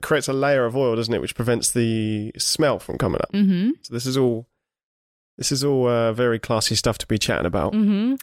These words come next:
Speaker 1: So we're
Speaker 2: I mean,
Speaker 1: thinking,
Speaker 2: we're being very delicate about this.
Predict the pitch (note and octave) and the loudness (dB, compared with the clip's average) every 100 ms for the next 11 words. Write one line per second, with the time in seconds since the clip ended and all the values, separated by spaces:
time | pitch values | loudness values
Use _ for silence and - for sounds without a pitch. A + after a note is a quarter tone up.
0 | - _ _ - - C#3 C3+ F3+ C4 C4 | -10 _ _ -2 0 0 2 2 4 4
1 | A#3+ - - G4 C4+ A#3 A#3 G3 F#3 F3 | 4 2 2 2 2 2 0 2 0 0
2 | - - D3 D3+ - G2+ - - - | -2 -2 0 0 0 0 0 -2 -4